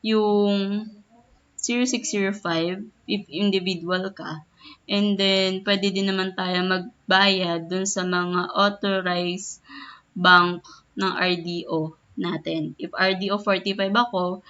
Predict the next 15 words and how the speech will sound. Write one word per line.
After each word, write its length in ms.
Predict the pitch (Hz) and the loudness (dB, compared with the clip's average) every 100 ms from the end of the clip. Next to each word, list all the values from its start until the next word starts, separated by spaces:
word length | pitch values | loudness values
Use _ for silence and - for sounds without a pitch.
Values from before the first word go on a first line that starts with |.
| _ | _
pwede 240 | 190 185 180 | -2 0 0
ko 80 | |
siya 240 | 196 214 196 | -2 -4 -6
i-search. 560 | 196 180 175 - - | -6 -4 -6 -6 -12
Pwede 240 | - 185 190 | -6 -2 0
nyo 80 | 208 | -2
siya 160 | 214 | -2
i-search 880 | 185 202 - _ - 214 185 - - - - _ | -4 -6 -8 _ -4 0 0 -4 -14 -14 -18 _
kung 300 | - 190 180 | -2 0 0
ano 160 | - 214 | 0 0
yung 240 | 226 240 | 0 0
mga 220 | 226 208 202 185 | 2 4 4 2
authorized 640 | 185 185 185 185 196 - | 0 -2 -2 -2 -4 -4
banks 560 | 180 170 170 - - 185 | 0 0 0 -8 -8 -2
ng 160 | 185 | -2